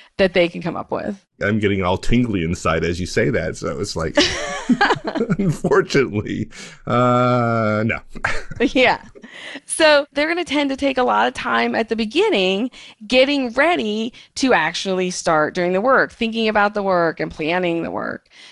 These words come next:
Speaker 1: So what we see as managers is they leave the meeting where you assigned them some work. There is no early deadline. To be clear, two months is not an early deadline. And at the very beginning, when you think work is being done,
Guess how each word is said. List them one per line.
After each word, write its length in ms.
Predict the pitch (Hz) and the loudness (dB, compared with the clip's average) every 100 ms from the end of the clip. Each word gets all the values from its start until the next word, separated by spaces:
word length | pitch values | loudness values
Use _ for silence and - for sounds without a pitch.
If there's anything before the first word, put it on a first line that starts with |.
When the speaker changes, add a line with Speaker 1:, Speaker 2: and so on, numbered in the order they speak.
| - | -12
Speaker 1:
So 220 | - 302 | -2 2
what 160 | 302 349 | 2 2
we 140 | 277 | 0
see 260 | 233 269 233 | 0 2 2
as 100 | 226 | 4
managers 600 | 247 277 254 196 180 170 | 2 2 2 0 -2 -2
is 340 | 160 160 180 - - - - _ _ - | 0 0 -2 -6 -20 -20 -20 _ _ -8
they 260 | 185 240 311 | 2 4 4
leave 240 | 311 302 | 2 2
the 80 | 277 | 0
meeting 640 | 254 226 180 147 202 294 302 | 0 0 0 0 -2 -4 -2
where 140 | 214 | 0
you 240 | 214 233 247 | 2 2 0
assigned 440 | 247 214 214 220 | 2 0 0 0
them 160 | 220 233 | -2 -2
some 180 | 294 240 | -2 0
work. 440 | 107 233 294 _ _ - - _ - | 0 0 -4 _ _ -20 -20 _ 2
There 240 | 240 247 | 4 6
is 240 | 247 294 302 | 4 0 0
no 260 | 311 294 | 2 4
early 400 | - 247 240 240 | 4 2 2 0
deadline. 880 | 214 196 175 143 104 107 170 247 269 _ _ _ - | 2 2 2 0 -2 -4 -4 -4 -6 _ _ _ -8
To 80 | 190 | -6
be 80 | |
clear, 300 | 175 180 170 | -2 2 2
two 180 | 175 190 | 0 -4
months 220 | 170 170 | -6 -6
is 80 | 185 | -4
not 180 | 175 175 | -2 -2
an 40 | - | -4
early 200 | 175 190 | -4 -2
deadline. 420 | 175 139 190 254 - - - _ | -2 -2 -4 -6 -8 -20 -20 _
And 140 | 285 277 | 2 4
at 200 | 269 269 | 4 2
the 100 | 269 | 0
very 420 | 240 302 320 339 | 2 2 2 2
beginning, 640 | 285 294 330 311 262 240 | 0 0 2 2 0 -2
when 220 | 226 233 214 | 0 0 0
you 260 | 240 285 | 0 0
think 340 | - - 277 240 | 0 -2 -2 0
work 300 | 233 240 240 | 2 2 0
is 140 | 214 | -4
being 360 | 233 226 220 185 | -2 0 0 2
done, 680 | 269 339 202 160 170 214 | 2 2 2 2 0 -2